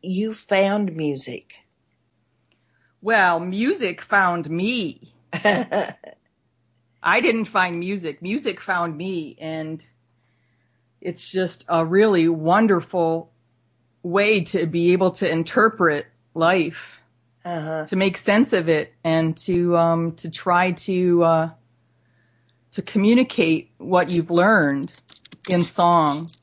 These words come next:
Speaker 2: communicate to other people. It's just, it's just, um, it's a wonderful, wonderful, um,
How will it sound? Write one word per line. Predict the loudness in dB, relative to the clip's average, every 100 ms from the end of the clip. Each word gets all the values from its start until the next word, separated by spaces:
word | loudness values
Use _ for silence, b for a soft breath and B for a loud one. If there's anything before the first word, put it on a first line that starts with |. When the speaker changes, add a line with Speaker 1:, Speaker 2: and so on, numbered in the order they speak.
| -10
Speaker 2:
communicate | -6 -2 -2 0 -2 0
to | -2
other | -2 -6
people. | -8 -8 -6 -4
It's | -6 -8
just, | -8 -8 -8 -12 -10
it's | -10 -8
just, | -10 -8 -6
um, | -4 -4 -8 -12 b _
it's | -2
a | 0
wonderful, | 2 2 4 4 2 -2 -6 -6 -8 _ -20 _ _ _ _ _ _ _ _ _ _
wonderful, | -2 0 -2 -2 -4 -4
um, | -2 -2 0 -2 -6 -12